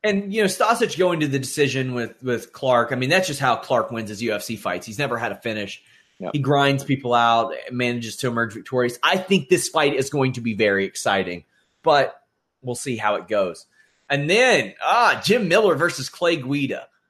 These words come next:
Speaker 1: This will probably be pretty good. It doesn't mean a damn thing, Joe, and that's a bummer.
Speaker 2: <laughs>
Speaker 1: It doesn't mean a damn thing, but it's, it's your, your senior circuit card. That's what it, or
Speaker 2: It's
Speaker 1: fight.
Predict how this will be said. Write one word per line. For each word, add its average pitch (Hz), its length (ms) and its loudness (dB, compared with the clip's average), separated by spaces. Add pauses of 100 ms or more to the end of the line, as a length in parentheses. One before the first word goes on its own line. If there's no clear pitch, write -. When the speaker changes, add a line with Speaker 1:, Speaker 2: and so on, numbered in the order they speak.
(200)
Speaker 1:
This 247 120 -8
will 170 80 -6
probably 131 400 0
be 117 140 -4
pretty 120 400 -4
good. 95 520 -2
It 151 200 -4
doesn't 208 400 2
mean 196 280 4
a 143 80 0 (160)
damn 202 480 2 (180)
thing, 294 380 0
Joe, 98 480 0
and 135 100 -2
that's 185 160 0
a 165 40 2
bummer. 247 520 4
Speaker 2:
<laughs> - 40 -10 (380)
Speaker 1:
It 226 80 6
doesn't 226 200 6
mean 220 140 0
a 165 100 0
damn 196 400 2
thing, 185 500 -4 (560)
but 208 400 2
it's, 196 380 0
it's 196 300 -2
your, 190 240 -2
your 185 120 -8
senior 214 380 -6
circuit 277 440 -2
card. 95 340 -2
That's 131 200 -14
what 170 120 -2
it, 170 160 -6
or 156 100 2
Speaker 2:
It's 143 100 -4
Speaker 1:
fight. 151 300 0